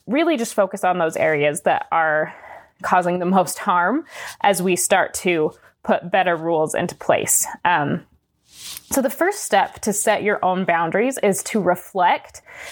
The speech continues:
and be present and mindful.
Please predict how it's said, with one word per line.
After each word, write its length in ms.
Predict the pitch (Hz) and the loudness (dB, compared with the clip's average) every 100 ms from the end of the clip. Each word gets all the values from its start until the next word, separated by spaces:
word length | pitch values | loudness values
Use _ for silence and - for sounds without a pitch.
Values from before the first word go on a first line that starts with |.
| - | -4
and 220 | - 208 175 | 0 0 -2
be 140 | - 196 | -2 -2
present 760 | - - 208 196 226 269 - - | -2 0 0 2 0 0 -4 -2
and 320 | 185 175 175 | -2 0 0
mindful. 680 | 170 160 - - - - - | 0 0 -2 -2 -2 0 -2